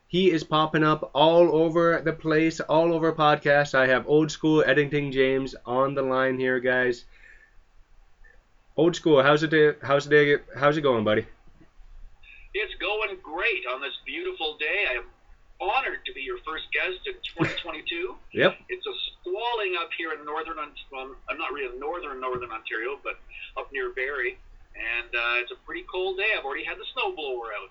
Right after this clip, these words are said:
Speaker 2: So there you go. That describes the kind of day it is, the kind of year it's gonna be.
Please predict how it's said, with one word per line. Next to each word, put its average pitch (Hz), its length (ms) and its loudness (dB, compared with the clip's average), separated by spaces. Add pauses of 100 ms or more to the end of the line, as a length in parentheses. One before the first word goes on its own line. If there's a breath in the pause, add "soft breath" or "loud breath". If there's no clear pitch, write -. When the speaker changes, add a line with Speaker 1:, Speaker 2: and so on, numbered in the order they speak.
(140)
Speaker 2:
So - 100 -10
there 120 200 -6
you 147 120 -4
go. 113 140 -8 (100)
That 131 140 -4
describes 151 480 -10
the - 80 -8
kind 131 180 -6
of 180 120 -8
day 135 180 -2
it 104 100 -6
is, 92 180 -8 (140)
the - 160 -20
kind 117 140 -10
of 143 80 -4
year 135 220 -4
it's 139 160 -12
gonna 156 180 -14
be. 120 160 -12